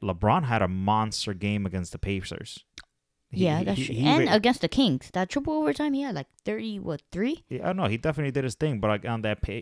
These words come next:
Speaker 1: Pacers game, he brought back the silencer, that celebration.
Speaker 2: Yeah, and it was a overtime as well, I think, right?
Speaker 1: Yep, that also went to overtime, and I think the Lakers pulled it away. So,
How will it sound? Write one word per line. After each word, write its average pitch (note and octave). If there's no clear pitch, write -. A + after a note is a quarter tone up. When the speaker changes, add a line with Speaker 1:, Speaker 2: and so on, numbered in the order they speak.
Speaker 1:
Pacers D#3+
game, E3
he A#2+
brought B2
back B2
the F#2+
silencer, G#2+
that E2+
celebration. F2
Speaker 2:
Yeah, F#3+
and D#3+
it F3+
was F#3+
a D#3
overtime E3+
as D3
well, F3
I C#3+
think, -
right? A#3+
Speaker 1:
Yep, A2
that G#2
also A2+
went G#2+
to G#2
overtime, G#2
and F2+
I F2+
think F#2+
the G2+
Lakers F#2+
pulled F#2
it F#2
away. F#2
So, E2+